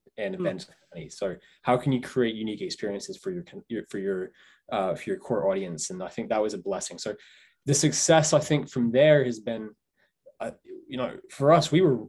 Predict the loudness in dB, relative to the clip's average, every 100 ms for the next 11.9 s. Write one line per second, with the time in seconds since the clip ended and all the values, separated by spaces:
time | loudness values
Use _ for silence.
0 | -4 -2 0 -2 -4 2 2 2 -2 -8
1 | -4 -2 0 -2 0 2 2 4 4 4
2 | 2 -2 0 0 -2 -6 -2 -2 -4 2
3 | 4 6 4 0 0 0 0 -6 _ -8
4 | -4 -2 0 -2 -2 -2 0 0 -2 _
5 | -20 -8 2 4 2 -2 -4 2 2 4
6 | 2 0 -4 -18 -20 -20 _ 2 4 4
7 | 4 2 0 -2 -2 -2 -6 -6 -2 -2
8 | -2 -6 -14 -14 _ -6 -4 -4 -8 2
9 | 4 6 6 4 4 0 0 2 4 2
10 | -2 -6 -6 -10 -6 -2 0 2 2 2
11 | 0 2 2 2 0 -2 -4 -8